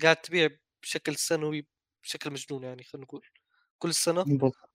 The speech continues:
Speaker 1: رغم إنها لعبة سنوية، إلا إنها تبيع بالملايين.
Speaker 2: بالضبط.
Speaker 1: فليش، ليش يتركون ال-، ال-، الفلوس هذه الصراحة ويسوون لك لعبة واحدة؟ فعشان
Speaker 2: صحيح
Speaker 1: كذا ما أتوقع
Speaker 2: كلامك.
Speaker 1: يحتاج الشيء ذا، لو تفكر فيها.
Speaker 2: اللي هو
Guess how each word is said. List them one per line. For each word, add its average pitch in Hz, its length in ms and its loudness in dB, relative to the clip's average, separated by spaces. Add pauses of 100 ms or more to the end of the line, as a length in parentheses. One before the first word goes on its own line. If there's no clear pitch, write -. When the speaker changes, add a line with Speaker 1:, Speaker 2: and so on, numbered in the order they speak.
Speaker 1:
رغم 147 120 -4
إنها 156 200 2
لعبة 160 180 2
سنوية، 160 420 -2
إلا 151 160 -8
إنها 147 300 -6 (140)
تبيع 151 320 2 (280)
بالملايين. 135 640 -4 (1120)
Speaker 2:
بالضبط. 139 380 4 (600)
Speaker 1:
فليش، 208 240 2 (160)
ليش - 240 2
يتركون 170 440 -2
ال-، 135 380 -6
ال-، - 160 -14 (380)
الفلوس - 400 -2
هذه 143 200 0
الصراحة 147 600 -6
ويسوون 147 440 -6
لك 143 160 -8
لعبة 139 200 -4
واحدة؟ - 280 -14 (760)
فعشان 156 220 -6
Speaker 2:
صحيح 160 160 8
Speaker 1:
كذا 180 60 8
ما 147 80 2
أتوقع 139 100 -2
Speaker 2:
كلامك. - 260 -4
Speaker 1:
يحتاج 156 220 -2
الشيء 143 300 -4
ذا، 147 120 -8 (720)
لو 156 60 -6
تفكر - 340 -12
فيها. 139 160 -10
Speaker 2:
اللي 120 180 8
هو 117 320 4